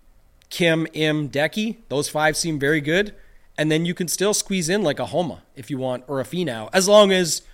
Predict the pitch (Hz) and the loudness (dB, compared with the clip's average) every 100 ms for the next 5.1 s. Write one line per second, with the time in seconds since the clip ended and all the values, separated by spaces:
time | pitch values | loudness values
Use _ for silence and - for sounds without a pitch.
0 | - - 170 180 160 185 170 156 170 156 | -20 -4 2 4 2 0 2 4 2 2
1 | 147 143 175 123 - 147 151 160 143 127 | 0 4 4 2 -2 -2 0 -2 -2 -4
2 | - 180 156 151 139 135 143 147 139 - | -2 -2 -2 0 0 0 -2 -4 -8 -8
3 | 151 160 127 117 107 113 120 127 131 - | -8 -8 -10 -12 -10 -10 -10 -8 -6 -6
4 | 131 120 113 135 110 127 156 156 175 226 | -6 -8 -8 -8 -6 -4 -4 -2 -2 -2